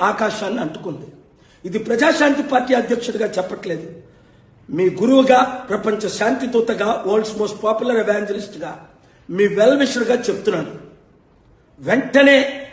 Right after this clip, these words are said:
మీ మాటలు వెనక్కి తీసుకోండి. ప్రవీణ్ పగడాల ముఖం మీరు చూసారా? ముక్కుని చూపించారా? పెదాలను చూపించారా? కళ్ళు చూపించారా? ముఖాన్ని చూపించారా?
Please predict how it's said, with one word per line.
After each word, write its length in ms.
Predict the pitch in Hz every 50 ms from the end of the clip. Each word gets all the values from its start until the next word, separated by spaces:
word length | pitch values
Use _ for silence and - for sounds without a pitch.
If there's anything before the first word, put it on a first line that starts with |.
| - - -
మీ 160 | 160 185 214
మాటలు 420 | 226 208 208 226 226 226 226 214 196
వెనక్కి 360 | 175 196 226 240 240 - 214
తీసుకోండి. 640 | - - 214 220 - - - 202 180 156 160 - - - - - - _ _ _ _ _ _ _ _ _ _ _ _ _ _ _ _ _ _ _ _ _ _ _ _ _ _ _ _ -
ప్రవీణ్ 540 | 180 202 202 - 285 311 302 294 269 - -
పగడాల 380 | 233 233 247 247 247 240 233
ముఖం 380 | 220 208 196 196 196 - 269 294
మీరు 140 | 262 233 -
చూసారా? 460 | - 185 165 - - 170 147 - - - - - - - _ _ _ _ _ _ _ _ _ _ -
ముక్కుని 400 | 170 196 196 - - 311 294 - -
చూపించారా? 600 | 247 - - 262 240 - 262 180 165 165 185 - - - - - - - _ -
పెదాలను 500 | 208 220 254 294 311 302 277 - - 254
చూపించారా? 600 | 247 277 262 247 - 226 196 180 180 - - - - - - - - -
కళ్ళు 220 | - 277 320 349
చూపించారా? 760 | 330 - - 277 294 302 302 277 262 - 233 202 190 214 - - - - - - -
ముఖాన్ని 580 | 220 262 233 220 330 349 349 339 302 - -
చూపించారా? 640 | 277 277 339 294 269 - 233 208 - 104 247 - -